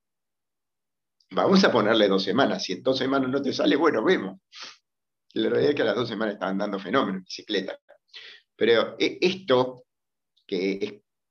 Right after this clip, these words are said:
parece una caricatura, en realidad está presente en casi todo lo que encaramos, pero también nosotros.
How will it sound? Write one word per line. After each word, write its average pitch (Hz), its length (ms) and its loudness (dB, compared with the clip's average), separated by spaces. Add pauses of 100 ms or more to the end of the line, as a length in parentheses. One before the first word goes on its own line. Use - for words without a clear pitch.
parece 107 280 -4
una 110 140 -2
caricatura, 104 760 -4
en 110 120 -2
realidad 127 240 2
está 160 180 -4
presente 151 720 -2
en 110 180 -6
casi 110 360 -8
todo 170 220 4
lo 151 100 6
que 120 80 2
encaramos, 110 440 0
pero - 160 -2
también 110 260 2
nosotros. - 680 -6